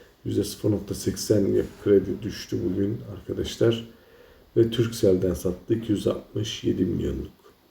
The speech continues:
Gördüğünüz gibi bofa'nın, e, etkisi oldukça fazla gözüküyor aslında. E, ve bu şeyle birlikte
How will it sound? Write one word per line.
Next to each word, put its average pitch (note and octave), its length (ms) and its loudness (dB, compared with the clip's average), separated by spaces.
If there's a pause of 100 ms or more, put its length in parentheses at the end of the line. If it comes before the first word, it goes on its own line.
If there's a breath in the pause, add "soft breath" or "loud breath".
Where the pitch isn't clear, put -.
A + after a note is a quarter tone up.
(540 loud breath)
Gördüğünüz D3+ 420 8
gibi A2 160 6 (120)
bofa'nın, C3 640 6 (140)
e, G2 400 2 (840)
etkisi - 560 0 (100)
oldukça G#2+ 600 2 (160)
fazla G#2 480 2
gözüküyor A2+ 540 4
aslında. A#2 480 0 (1000 soft breath)
E, - 80 0 (960)
ve G#2 100 4 (300)
bu C3 280 8 (1300 soft breath)
şeyle F#2+ 460 6
birlikte C3 680 2